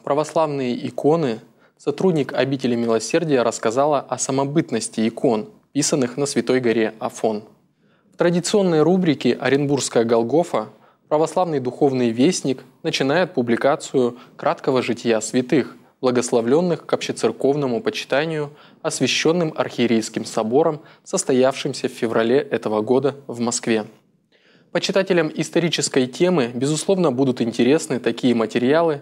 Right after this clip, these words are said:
как страницы истории православного Оренбуржья, обитель двадцать шесть лет спустя, на родине и в изгнании и другие. Широко представлена в номере литературная тема.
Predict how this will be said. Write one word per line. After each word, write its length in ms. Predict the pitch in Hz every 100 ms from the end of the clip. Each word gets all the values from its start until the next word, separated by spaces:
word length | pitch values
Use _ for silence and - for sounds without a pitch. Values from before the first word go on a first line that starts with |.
| -
как 180 | 135 135
страницы 640 | - - 123 151 175 127 123
истории 640 | 123 - 151 165 156 135 135 - _
православного 800 | 180 160 143 127 120 117 113 -
Оренбуржья, 840 | 120 131 135 143 117 113 104 - - _ _ _
обитель 500 | 123 131 160 151 117 -
двадцать 360 | 120 117 117 110
шесть 300 | 123 120 -
лет 160 | 113
спустя, 600 | - - 110 - 139 170 - _ _ _ _
на 160 | 127 120
родине 400 | 139 135 120 113
и 160 | - 117
в 100 | 113
изгнании 640 | 113 123 143 165 156 147 - -
и 40 |
другие. 520 | 160 135 117 113 107 104 - _ _ _ _ _ _ _ _
Широко 380 | - 202 202 233
представлена 640 | 151 - 185 175 151 120
в 60 | 120
номере 340 | 151 170 139
литературная 720 | 113 113 123 123 151 117 117
тема. 420 | 120 147 117 107